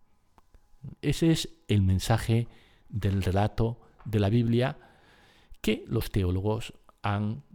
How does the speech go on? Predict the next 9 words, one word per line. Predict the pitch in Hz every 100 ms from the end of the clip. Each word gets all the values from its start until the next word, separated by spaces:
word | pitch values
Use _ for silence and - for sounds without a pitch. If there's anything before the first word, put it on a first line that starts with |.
| 170
de | 104 87
alguna | 90 101
manera, | 101 107
subrayado | - - - 147 156 131 110 120 139 - _ - _
con | 117 104
ese | 92 117 107 - -
concepto | - 120 - 92 - 110 110 -
de | - - 95 - _ _
trascendencia. | - 113 110 - - 113 101 98 87 80 - -